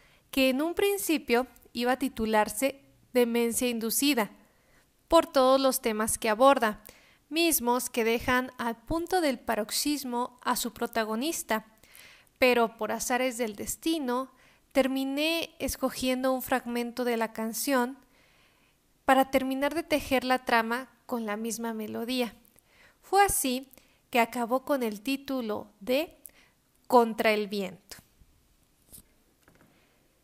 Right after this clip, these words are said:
Los temas que trato en esta historia son diversas problemáticas sociales que lamentablemente prevalecen hasta la actualidad de nuestros días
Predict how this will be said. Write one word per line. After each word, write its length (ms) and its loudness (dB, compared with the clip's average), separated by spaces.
Los 160 2
temas 340 0
que 140 -2
trato 420 0
en 180 0
esta 260 -4
historia 600 2
son 280 -2
diversas 480 2
problemáticas 800 -2
sociales 800 0
que 140 2
lamentablemente 1200 0
prevalecen 680 2
hasta 260 0
la 80 0
actualidad 560 0
de 120 0
nuestros 460 -6
días 440 -2